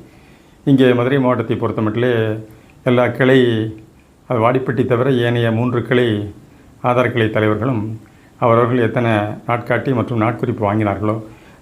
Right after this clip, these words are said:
அதற்குண்டான தொகையை ஏற்கனவே செலுத்திட்டாங்க. அதற்குண்டானதை நாம மாநில சங்கத்திற்கு உடனடியாக அனுப்பி வைத்து விட்டோம். அடுத்த அஞ்சாவது பாயிண்ட், நிலுவையில் உள்ள கோரிக்கைகளை தமிழக அரசிடம் வலியுறுத்துதல். இது எல்லாருமே சேர்ந்து அதுல அந்த கூட்டத்தில் முடிவெடுக்கப்பட வேண்டியது.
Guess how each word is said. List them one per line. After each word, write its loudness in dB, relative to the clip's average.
அதற்குண்டான 2
தொகையை 0
ஏற்கனவே -2
செலுத்திட்டாங்க. 0
அதற்குண்டானதை 0
நாம -2
மாநில 4
சங்கத்திற்கு -2
உடனடியாக -2
அனுப்பி -4
வைத்து -2
விட்டோம். -4
அடுத்த 0
அஞ்சாவது 2
பாயிண்ட், 0
நிலுவையில் 4
உள்ள 2
கோரிக்கைகளை 0
தமிழக 0
அரசிடம் -2
வலியுறுத்துதல். -2
இது 2
எல்லாருமே 2
சேர்ந்து 0
அதுல 0
அந்த -2
கூட்டத்தில் -2
முடிவெடுக்கப்பட -2
வேண்டியது. -2